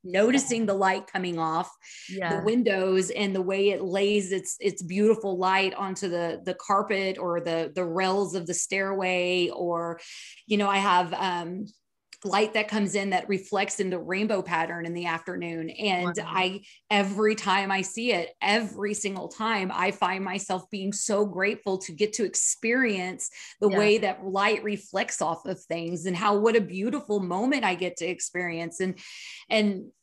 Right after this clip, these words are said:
Speaker 1: you know, we've been hard and we've been scorned and we've been jaded. And now let's just try the opposite. Let's be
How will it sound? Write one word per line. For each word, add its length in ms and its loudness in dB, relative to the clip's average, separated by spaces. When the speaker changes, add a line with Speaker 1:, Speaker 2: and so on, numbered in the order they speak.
Speaker 1:
you 160 0
know, 120 2
we've 340 -2
been 200 6
hard 580 4
and 220 -4
we've 260 -6
been 560 4
scorned 720 4
and 100 2
we've 220 -2
been 220 2
jaded. 640 0
And 500 -2
now 280 4
let's 280 -2
just 220 -4
try 180 2
the 120 0
opposite. 500 0
Let's 200 -2
be 440 -4